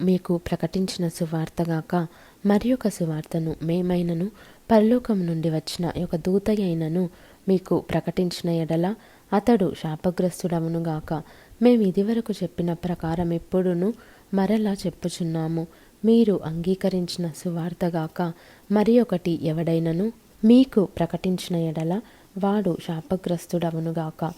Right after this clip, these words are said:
ఇప్పుడు నేను మనుషుల దయను సంపాదించుకొన జూచుచున్నానా? దేవుని దయను సంపాదించుకొన జూచుచున్నానా? నేను మనుషులను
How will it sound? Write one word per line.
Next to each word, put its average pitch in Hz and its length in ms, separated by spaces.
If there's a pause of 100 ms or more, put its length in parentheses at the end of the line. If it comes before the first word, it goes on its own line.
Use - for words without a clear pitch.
(320)
ఇప్పుడు 214 520
నేను 170 400
మనుషుల 170 520
దయను 170 440
సంపాదించుకొన 170 1080
జూచుచున్నానా? 165 880 (540)
దేవుని 226 420
దయను 175 340 (120)
సంపాదించుకొన 170 840
జూచుచున్నానా? 165 920 (460)
నేను 226 420
మనుషులను 170 640